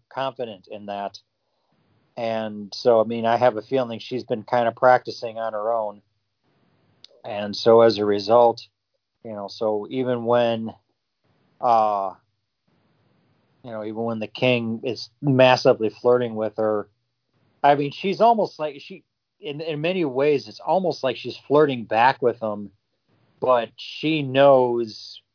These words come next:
how to, it, it's like she, she's, she's manipulating him. She's using her women, you know, womanly, you know, attractiveness and all that, and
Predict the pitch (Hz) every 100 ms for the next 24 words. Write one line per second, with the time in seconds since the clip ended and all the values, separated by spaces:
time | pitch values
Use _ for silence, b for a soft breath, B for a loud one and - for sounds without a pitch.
0 | _ _ _ - 131 131 123 117 110 _
1 | _ 147 156 143 160 151 - - 165 170
2 | 165 139 - _ _ _ _ _ _ _
3 | - - 175 165 165 175 143 120 98 92
4 | - _ _ _ _ _ _ _ _ _
5 | _ _ _ - 156 143 135 165 156 170
6 | 165 147 139 135 135 131 - _ 143 _
7 | _ - 151 151 151 151 _ 156 147 139
8 | 147 165 170 147 139 135 127 _ 135 123
9 | 120 139 143 135 139 117 _ 135 135 -
10 | 127 131 127 127 127 123 117